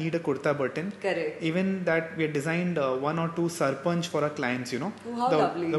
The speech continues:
Speaker 1: one which they wear on the pagdi.
Speaker 2: Correct.
Speaker 1: And that is also
Speaker 2: They're
Speaker 1: very
Speaker 2: like brooches on the pagdi,
Speaker 1: Yes,
Speaker 2: right?
Speaker 1: yes, yes. They all want
Speaker 2: Yeah.
Speaker 1: to look like
Speaker 2: I
Speaker 1: a
Speaker 2: even see a lot of grooms wearing necklaces now,
Speaker 1: Yes,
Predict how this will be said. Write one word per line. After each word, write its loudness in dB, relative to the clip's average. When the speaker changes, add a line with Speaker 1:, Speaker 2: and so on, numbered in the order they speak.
Speaker 1:
one 0
which -4
they -2
wear 2
on -2
the -2
pagdi. 0
Speaker 2:
Correct. -4
Speaker 1:
And -2
that 2
is 2
also 2
Speaker 2:
They're 4
Speaker 1:
very 4
Speaker 2:
like 0
brooches 4
on 2
the -2
pagdi, 2
Speaker 1:
Yes, 4
Speaker 2:
right? 4
Speaker 1:
yes, 2
yes. 0
They 2
all 6
want 4
Speaker 2:
Yeah. -
Speaker 1:
to 4
look -2
like 6
Speaker 2:
I 4
Speaker 1:
a 6
Speaker 2:
even 0
see 4
a 6
lot 4
of -2
grooms 0
wearing 4
necklaces -2
now, 0
Speaker 1:
Yes, 4